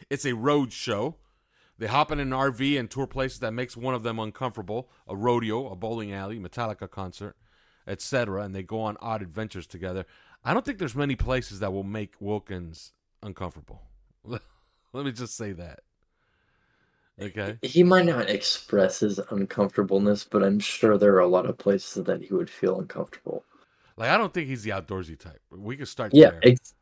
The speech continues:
Speaker 2: exactly. Yeah.
Speaker 1: You know, like, let's, uh, let's have Sealer shoot a deer, right? And then dress it.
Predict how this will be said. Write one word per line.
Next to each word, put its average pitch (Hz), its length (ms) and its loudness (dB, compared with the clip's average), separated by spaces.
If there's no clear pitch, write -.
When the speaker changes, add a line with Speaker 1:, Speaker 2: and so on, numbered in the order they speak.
Speaker 2:
exactly. - 560 0
Yeah. - 240 -6
Speaker 1:
You 110 100 -6
know, 104 320 -6
like, 127 160 0
let's, 196 300 -2
uh, 143 240 -2
let's 165 180 -6
have 185 240 -2
Sealer 156 540 0
shoot 147 340 -4
a 160 60 -2
deer, 107 480 -8
right? 131 320 -6
And 123 140 -4
then 139 120 0
dress 104 420 -6
it. - 120 -20